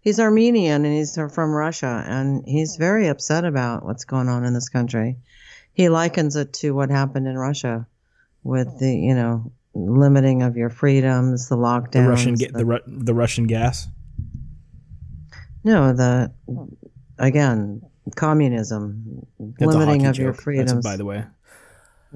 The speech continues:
Speaker 1: What is it?
Speaker 2: Um, the Russian, they
Speaker 1: What
Speaker 2: always
Speaker 1: was
Speaker 2: talk
Speaker 1: it?
Speaker 2: about the Russian gas.
Speaker 1: What the fuck is that?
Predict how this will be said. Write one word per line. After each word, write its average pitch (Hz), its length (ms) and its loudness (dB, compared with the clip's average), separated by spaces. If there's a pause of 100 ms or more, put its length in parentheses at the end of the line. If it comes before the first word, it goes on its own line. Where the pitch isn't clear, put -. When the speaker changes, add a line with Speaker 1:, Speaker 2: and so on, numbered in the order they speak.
(120)
Speaker 1:
What 135 180 0
is 143 140 0
it? 165 60 0
Speaker 2:
Um, 143 320 2 (720)
the 120 120 -2
Russian, 110 340 -4
they 117 60 0
Speaker 1:
What 151 40 2
Speaker 2:
always 160 120 0
Speaker 1:
was 175 40 -4
Speaker 2:
talk 101 160 -4
Speaker 1:
it? - 40 -10
Speaker 2:
about 95 100 -6
the 101 80 -4
Russian 104 340 -4
gas. 98 460 -6 (960)
Speaker 1:
What 139 140 -8
the 165 80 -6
fuck 160 260 -4
is 135 120 -2
that? 127 360 0